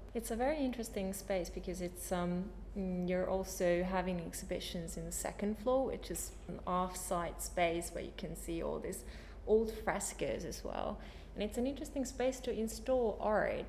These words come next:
because sort of has dialogue with wall paintings, but then the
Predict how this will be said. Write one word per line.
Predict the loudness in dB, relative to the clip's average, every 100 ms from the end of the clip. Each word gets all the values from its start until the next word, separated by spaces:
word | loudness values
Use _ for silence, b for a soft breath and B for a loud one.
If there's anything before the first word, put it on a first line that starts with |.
| -8
because | -12 -6 0 2 2 0 -6 -10 B B B
sort | 0 2
of | 2
has | 2 2 2 0
dialogue | 4 6 6 6 6 2 0
with | -2 -2 -4
wall | 2 6 6
paintings, | 4 -2 -2 -4 -4 -4
but | -4 -4 2
then | 2 2
the | -4